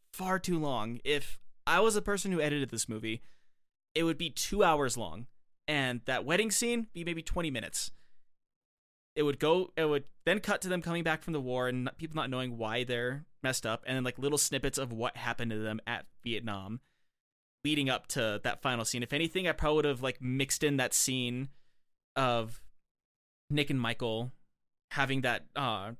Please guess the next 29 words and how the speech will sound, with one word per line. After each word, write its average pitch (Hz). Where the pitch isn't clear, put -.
duel 127
off 113
at 110
the 110
end, 113
mixed 131
in 123
with 120
the 120
scene 117
of 110
them 113
when 117
they 110
had 127
their 120
initial 110
duel 107
off 101
with 117
the, 107
uh, 120
Russian 117
roulette 107
while 113
they're 110
still 101
prisoners. 110
It 180